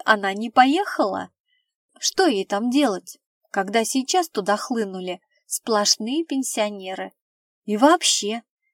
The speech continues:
ей совершенно нечего лечить и восстанавливать, потому что здорова она,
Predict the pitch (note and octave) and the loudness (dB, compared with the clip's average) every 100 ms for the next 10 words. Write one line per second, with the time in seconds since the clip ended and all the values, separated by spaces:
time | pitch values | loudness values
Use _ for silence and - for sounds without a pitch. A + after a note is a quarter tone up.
0 | - E3+ A3 - A3 A#3 - D#4 F#4+ G4 | -6 2 2 2 -2 2 2 2 0 -2
1 | F4+ A3+ - F#3 F#3+ G3+ - F4+ A#3 G3+ | 0 -2 -2 -4 -4 -2 0 0 0 -2
2 | - - A3+ C4 A#3+ F#3 F3+ F3+ - G#3 | -6 -2 0 2 2 0 -4 -10 -12 -4
3 | G3+ G#3+ G3 - F#3 F3 F3 G3+ C4+ D#4+ | -2 -2 -8 -10 -12 -8 2 4 4 2
4 | G3+ F#3 G#3 F3+ | -2 -6 -6 -8